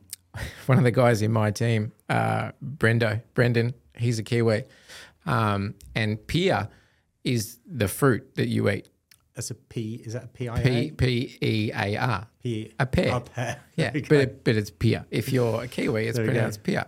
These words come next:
Speaker 1: Yeah, so that'd be the fourth way that you could use that if you needed to, the
Speaker 2: There you
Speaker 1: fruit
Speaker 2: go.
Speaker 1: as well. Um,
Speaker 2: Kiwi
Speaker 1: what's,
Speaker 2: expansion.
Speaker 1: what's it like? So it was eleven years ago that you came to Australia.
Speaker 2: Yeah, twelve
Speaker 1: Twelve.
Speaker 2: nearly, yeah, eleven and a half, yeah.
Speaker 1: Um, so new place to live,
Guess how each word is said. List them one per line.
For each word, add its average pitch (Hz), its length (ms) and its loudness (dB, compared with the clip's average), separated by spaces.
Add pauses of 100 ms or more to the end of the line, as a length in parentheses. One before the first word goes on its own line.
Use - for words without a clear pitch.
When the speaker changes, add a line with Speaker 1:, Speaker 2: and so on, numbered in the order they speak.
Speaker 1:
Yeah, 120 240 -2
so 123 160 -6
that'd 117 180 -2
be 113 80 -2
the 104 100 -6
fourth 107 420 -4
way 120 160 0
that 113 80 0
you 113 120 -4
could 104 160 -4
use 107 180 0
that 143 260 -4
if 120 160 -8
you 113 80 -4
needed 107 280 -4
to, - 100 -8
the 147 200 -6
Speaker 2:
There 101 120 -8
you 95 40 -8
Speaker 1:
fruit 120 220 -2
Speaker 2:
go. - 120 -10
Speaker 1:
as 107 60 -2
well. 120 240 0 (240)
Um, 156 280 4
Speaker 2:
Kiwi 107 100 0
Speaker 1:
what's, 185 160 0
Speaker 2:
expansion. 113 340 -8 (240)
Speaker 1:
what's 143 240 2
it 214 140 -4
like? 117 300 2
So 147 100 -2
it - 20 2
was 135 100 0
eleven 170 360 2
years 170 180 2
ago 156 260 4
that 151 80 2
you 143 60 2
came 143 240 0
to 139 60 2
Australia. 117 480 0 (920)
Speaker 2:
Yeah, 110 440 -4
twelve 104 260 -4
Speaker 1:
Twelve. 135 220 2
Speaker 2:
nearly, 101 240 -4
yeah, 95 60 -6
eleven 95 220 -8
and - 100 -12
a - 40 -10
half, 95 160 -12
yeah. 101 80 -12 (160)
Speaker 1:
Um, 120 640 0 (500)
so 123 320 -2 (240)
new 131 240 2
place 135 300 0
to - 100 -6
live, 107 540 -2